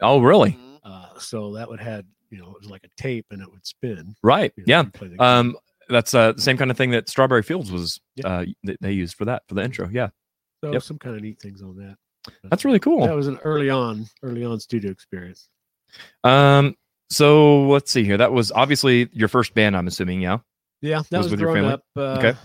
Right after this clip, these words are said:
Speaker 3: and then, uh, all the piano lessons for ten years, and then played, uh,
Speaker 1: So you did do lessons?
Speaker 3: Oh, yeah. Yeah, we did, uh, well, I did nine years, and then, uh,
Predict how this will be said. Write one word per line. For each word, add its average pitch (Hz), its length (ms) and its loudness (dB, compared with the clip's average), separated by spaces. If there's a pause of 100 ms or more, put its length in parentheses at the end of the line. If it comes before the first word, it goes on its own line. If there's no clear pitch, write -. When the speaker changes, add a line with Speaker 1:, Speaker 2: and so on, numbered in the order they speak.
(120)
Speaker 3:
and 127 260 -10
then, 127 280 -8
uh, 123 160 -6
all 117 160 -10
the 120 80 -12
piano 123 220 -8
lessons 117 440 -8
for 117 200 -14
ten 110 260 -12
years, 107 440 -6
and 107 80 -6
then 104 180 -10
played, 107 400 -12
uh, 98 320 -12
Speaker 1:
So - 160 4
you 117 80 6
did 143 240 2
do 113 180 6
lessons? 87 600 0
Speaker 3:
Oh, 165 100 0
yeah. 131 120 0 (200)
Yeah, 104 140 -16
we 120 100 -8
did, 123 400 -8
uh, 113 220 -16
well, 123 160 -6
I 120 80 -6
did 110 180 -10
nine 104 240 -14
years, 87 480 -20
and 101 240 -20
then, 95 320 -20
uh, 92 120 -20